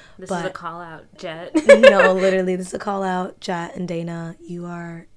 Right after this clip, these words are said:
Speaker 2: the worst. Anyways, um, so yeah, I just, I don't know, I miss a lot of, like, the sense of community that I have at home, where I can just, there's,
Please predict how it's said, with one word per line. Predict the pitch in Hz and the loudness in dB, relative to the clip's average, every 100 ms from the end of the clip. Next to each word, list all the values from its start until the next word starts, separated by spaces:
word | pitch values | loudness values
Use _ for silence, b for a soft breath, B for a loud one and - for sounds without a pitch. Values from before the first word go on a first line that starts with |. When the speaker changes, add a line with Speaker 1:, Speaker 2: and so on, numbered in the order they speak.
| _ _ _ _ - | _ _ _ _ -12
Speaker 2:
the | 170 | -12
worst. | 156 - - B B B B 679 | -12 -14 -18 B B B B 0
Anyways, | 202 175 - 196 202 - B B B - | 0 0 -2 -2 -6 -12 B B B 2
um, | 196 190 185 - | 4 4 -2 -8
so | - 226 226 | -4 0 0
yeah, | 226 285 220 | 2 2 2
I | 175 | 0
just, | 196 208 - - _ - | -2 -6 -10 -18 _ -6
I | 190 | -2
don't | 208 | 0
know, | 196 | -2
I | 175 | -2
miss | 175 202 - | -2 -2 -2
a | 185 | -4
lot | 175 180 | -4 -4
of, | 190 | -4
like, | 185 | -6
the | 180 | -8
sense | - 180 | -8 -10
of | 180 | -10
community | - 175 165 175 | -8 -8 -4 -2
that | 175 | -2
I | 175 | -4
have | 175 170 | -6 -8
at | |
home, | 160 175 165 165 165 B B B - | -8 -10 -8 -8 -10 B B B -4
where | 180 175 | -2 0
I | 175 | -2
can | 180 185 | -2 -4
just, | 175 175 165 - - | -4 -6 -8 -14 -10
there's, | 180 165 | -8 -10